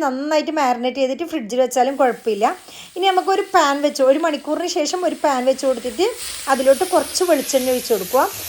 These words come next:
വെളിച്ചെണ്ണയിലോട്ട് നമുക്ക് ബാക്കി വരുന്ന ആ ചെറിയുള്ളീൻ്റെ ചതച്ച ചെറിയുള്ളി ഇല്ലേ, അതിട്ടിട്ട് നന്നായിട്ട് വഴറ്റിയെടുക്കുക. അപ്പം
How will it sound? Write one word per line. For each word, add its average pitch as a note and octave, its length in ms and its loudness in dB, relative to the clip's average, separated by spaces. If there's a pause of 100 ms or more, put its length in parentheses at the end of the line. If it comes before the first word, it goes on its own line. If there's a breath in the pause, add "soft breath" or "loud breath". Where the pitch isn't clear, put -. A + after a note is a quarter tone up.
(140)
വെളിച്ചെണ്ണയിലോട്ട് E4 680 2 (120)
നമുക്ക് D#4+ 280 -2
ബാക്കി C#4 420 4
വരുന്ന D#4+ 280 -2
ആ - 20 2 (100)
ചെറിയുള്ളീൻ്റെ D4 640 0
ചതച്ച C#4 260 -4 (100)
ചെറിയുള്ളി C#4 480 2
ഇല്ലേ, F#3+ 160 -2 (420 loud breath)
അതിട്ടിട്ട് D#4 500 0 (180)
നന്നായിട്ട് C4+ 760 0
വഴറ്റിയെടുക്കുക. B3+ 720 2 (440 loud breath)
അപ്പം A4 200 4